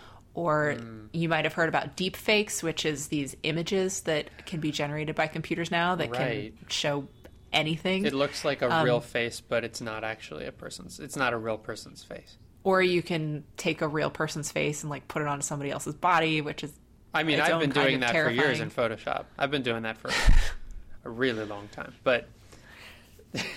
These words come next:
Speaker 1: But yeah, I mean, if, if computers were doing it at scale, maybe that much
Speaker 2: Automatically,
Speaker 1: more,
Speaker 2: yeah, it's
Speaker 1: that much more upsetting, or they could do it in video or whatever.
Speaker 2: Ooh,
Speaker 1: Um,
Speaker 2: yeah.
Speaker 1: so yeah, the general idea here is that if you have an algorithm that you just give it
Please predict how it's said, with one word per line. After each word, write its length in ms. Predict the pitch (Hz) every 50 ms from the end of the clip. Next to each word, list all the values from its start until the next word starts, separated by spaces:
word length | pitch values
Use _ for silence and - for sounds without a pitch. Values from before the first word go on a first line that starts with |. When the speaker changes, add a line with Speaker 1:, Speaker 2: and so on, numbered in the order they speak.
| - - - - - 104 - - 165 156 - - - -
Speaker 1:
But 300 | - 190 156 143 - -
yeah, 240 | 208 180 127 - - -
I 80 | 185
mean, 180 | 185 190 190 190
if, 160 | 185 190 -
if 200 | - - - -
computers 420 | - 185 175 247 254 214 190 160
were 60 | 190 185
doing 240 | 165 175 165 160 156
it 80 | 151
at 60 | 151 147
scale, 300 | - - 160 151 147 143
maybe 400 | 143 147 143 139 147 143 139 151
that 120 | - 139
much 20 | 147
Speaker 2:
Automatically, 420 | 147 165 180 - - - - 151
Speaker 1:
more, 140 | 143 143 147
Speaker 2:
yeah, 260 | 147 160 147 143 139 139 147
it's 80 | 151 -
Speaker 1:
that 180 | 170 165 151
much 220 | 180 185 170 - -
more 140 | 170 160 156
upsetting, 480 | 151 147 - 170 156 151 151 143 139
or 120 | - 156 156
they 120 | 156 156
could 140 | - 165 147
do 100 | 170 156
it 60 | 151
in 140 | 151 143 143
video 340 | 131 160 151 156 147 139 139
or 120 | 139 139 135
whatever. 500 | 135 135 135 139 139 - 135 135 131 - - - -
Speaker 2:
Ooh, 220 | 135 127 123 117 - - -
Speaker 1:
Um, 280 | 156 160 165 151 143 135
Speaker 2:
yeah. 180 | 120 113 113 110 - - -
Speaker 1:
so 560 | 180 - - - 196 180 175 175 170 170 170 170
yeah, 360 | 170 202 208 196 175 156 160
the 120 | 156 180 185
general 380 | 156 - 196 190 190 190 190
idea 320 | 185 165 156 165 170 170 170
here 240 | - - 165 151
is 260 | - - - 160 151 -
that 180 | 160 - - 160
if 140 | 156 -
you 100 | 156 160 160
have 460 | - - 156 147 147 147 143 - - - - - - - -
an 120 | 160 - -
algorithm 520 | 160 175 185 180 175 170 156 156 156 151
that 300 | 147 147 147 - - -
you 120 | 170 160 156
just 220 | 160 156 - -
give 120 | 175 160
it 200 | 160 160 - -